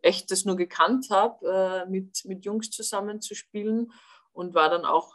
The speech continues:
äh, gleich in der steirischen Auswahl, hat das geheißen, und dann auch bald im U neunzehn Nationalteam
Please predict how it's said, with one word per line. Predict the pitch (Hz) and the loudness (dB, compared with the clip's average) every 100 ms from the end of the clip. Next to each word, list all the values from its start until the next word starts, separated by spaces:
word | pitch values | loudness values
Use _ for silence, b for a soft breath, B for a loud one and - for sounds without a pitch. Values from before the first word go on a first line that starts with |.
| - | -4
äh, | 160 156 151 - | 0 0 -2 -2
gleich | 139 - | -2 -2
in | 165 165 | -10 -10
der | 156 - | -8 -6
steirischen | - 135 151 170 - - | 2 4 6 2 -2 2
Auswahl, | 170 202 - 208 | 2 2 0 0
hat | 190 - | 0 -4
das | 190 - | -6 -4
geheißen, | 190 180 175 - 196 180 | -4 0 0 -2 -4 -8
und | 156 165 - | -8 -10 -8
dann | 143 | -4
auch | 135 - | -4 0
bald | 143 139 - | 0 0 -2
im | 147 135 | -10 -10
U | |
neunzehn | 151 165 185 - 196 | 0 0 2 -2 -2
Nationalteam | 180 - 180 160 156 - 175 175 175 160 | -2 -2 2 4 4 2 -4 -6 -6 -12